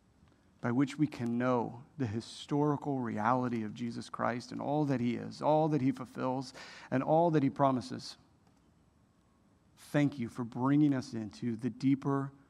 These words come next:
reality than what we often think about and dealing with it. I pray from these words here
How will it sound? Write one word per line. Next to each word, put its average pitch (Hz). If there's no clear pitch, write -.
reality 104
than 117
what 120
we 117
often 117
think -
about 110
and 98
dealing 113
with -
it. -
I 170
pray 151
from 147
these 139
words 147
here 143